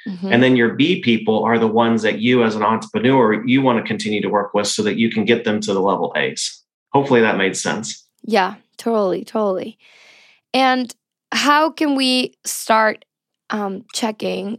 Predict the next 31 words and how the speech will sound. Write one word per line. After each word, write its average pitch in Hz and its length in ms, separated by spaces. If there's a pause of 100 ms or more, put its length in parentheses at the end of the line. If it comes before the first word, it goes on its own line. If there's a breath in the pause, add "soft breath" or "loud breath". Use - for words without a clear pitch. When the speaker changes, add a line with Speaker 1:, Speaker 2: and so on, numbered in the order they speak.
Speaker 1:
or 196 320
analyzing 202 680
who 233 360
are 208 220
the - 140 (100)
A's, 202 280
B's, 202 300
or 196 120
C's? 185 360
You 214 120
talked 240 280
about 208 400 (380 loud breath)
five 240 260
levels 226 520
of 196 160
leadership. 208 580
I 202 120
like 202 340
that 196 120
you 196 160
gave 190 240
us, 185 200
like, 190 220
these 196 200
sheets - 460
where 190 240 (300 loud breath)
we 220 120
did, 208 160
like, 190 200
a - 60
test. - 600